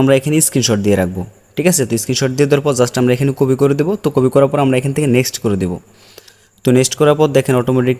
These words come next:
ইউজার নেম আর পাসওয়ার্ড নিয়ে নিছে, ঠিক আছে? তো আমাদের অ্যাকাউন্টটা খোলা হয়ে গেছে। তো আম-, ভেরিফাইয়ের কিছু কাজ বাকি আছে, তো আমরা এখন সেটা করবো। তো ভেরিফাই করার জন্য আমরা যেটা করবো,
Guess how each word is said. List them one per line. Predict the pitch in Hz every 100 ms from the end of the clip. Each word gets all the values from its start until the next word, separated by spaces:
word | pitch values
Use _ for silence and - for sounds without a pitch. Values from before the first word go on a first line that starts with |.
| 139
ইউজার | 135 135 131
নেম | 120
আর | 120
পাসওয়ার্ড | 123 - 123 135 - - _ _ -
নিয়ে | 139 139
নিছে, | 131 123 160 175
ঠিক | 170
আছে? | 185 135 110
তো | 113
আমাদের | 113 120
অ্যাকাউন্টটা | 127 123 -
খোলা | 131 123
হয়ে | 117 127
গেছে। | 131 143 -
তো | 123
আম-, | 113 98
ভেরিফাইয়ের | 110 123 127
কিছু | 131 131
কাজ | 143 139
বাকি | 143 123
আছে, | 113 107
তো |
আমরা | 110 110
এখন | 120 123
সেটা | 120 117
করবো। | 120 151 - - - _ _
তো | 117 110
ভেরিফাই | 135 151 147
করার | 151
জন্য | 151 147
আমরা | 131
যেটা | 120 131 151
করবো, | 143